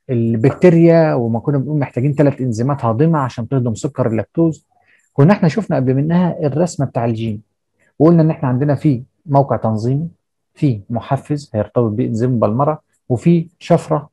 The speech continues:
هنستخدمها ونصنع منها الإنزيمات، وفي النهاية عندي كودون التوقف. فجاي بيقول لي عندنا اهو اداه تتابع موجود على شريط الدي ان ايه. هلاقي عند الجزء الاولاني ده المحفز اللي هو المفروض كان فيه صندوق تاتا، تي اي تي اي، في الجزء ده.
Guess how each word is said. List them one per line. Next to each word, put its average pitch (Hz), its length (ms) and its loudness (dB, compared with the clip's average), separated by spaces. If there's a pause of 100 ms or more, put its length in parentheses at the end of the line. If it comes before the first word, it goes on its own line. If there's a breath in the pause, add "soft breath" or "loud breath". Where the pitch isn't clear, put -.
هنستخدمها 123 600 -2
ونصنع 135 400 -2
منها 131 200 0
الإنزيمات، 139 520 -2
وفي 139 100 -6
النهاية 139 280 -2
عندي 135 180 -4
كودون 110 260 -4
التوقف. - 540 -6 (600)
فجاي 139 240 6
بيقول 135 160 2
لي 127 80 2
عندنا 117 300 -2
اهو 120 120 -6 (500)
اداه 165 380 6
تتابع 147 320 2
موجود 131 300 0
على 123 120 -2
شريط 127 240 -10
الدي 117 160 -6
ان 113 100 -4
ايه. 107 140 -6 (560)
هلاقي 170 280 6
عند 185 140 6
الجزء 165 260 4
الاولاني 160 340 4
ده 165 80 8
المحفز 156 720 -4 (420)
اللي 135 120 6
هو 156 40 8
المفروض 156 340 2
كان 143 140 2
فيه 156 80 0
صندوق 147 400 -2
تاتا، 131 500 2
تي 139 320 -2
اي 135 60 2
تي 127 300 -6
اي، 110 80 -8
في - 200 -14
الجزء 113 320 -2
ده. 98 160 -8